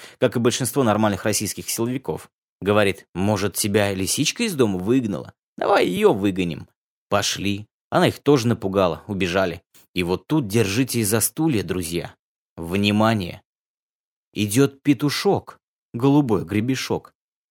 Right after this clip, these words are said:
«Пойдем твою лисичку выгоним». Пошли, выгнали. И опять держитесь за стулья. Зажили заюшка с петушком дружно и весело.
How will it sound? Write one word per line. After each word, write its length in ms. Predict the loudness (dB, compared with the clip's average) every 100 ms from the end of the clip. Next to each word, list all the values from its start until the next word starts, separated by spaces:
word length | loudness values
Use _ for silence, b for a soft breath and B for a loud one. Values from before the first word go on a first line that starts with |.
| _ 2
«Пойдем 380 | 4 4 -2
твою 300 | -2 4 4
лисичку 520 | 4 -2 -6 -8 -6 -4
выгоним». 500 | -2 -2 -4 -6 -16 _ _ _
Пошли, 480 | 0 0 -4 -8 -10
выгнали. 560 | -4 -2 -2 -2 -6 -8 _ _ 2
И 80 | 4
опять 400 | 4 2 0 2
держитесь 500 | 0 0 -2 -4 -2
за 120 | -2
стулья. 480 | -2 -2 -4 -4 -10 _ _ _
Зажили 500 | -2 2 2 2 0
заюшка 540 | 0 2 2 2 0 -2
с 80 | -2
петушком 640 | -4 -2 -2 2 2 2
дружно 380 | 0 0 -2 -2
и 40 |
весело. 420 | -2 -4 -6 -10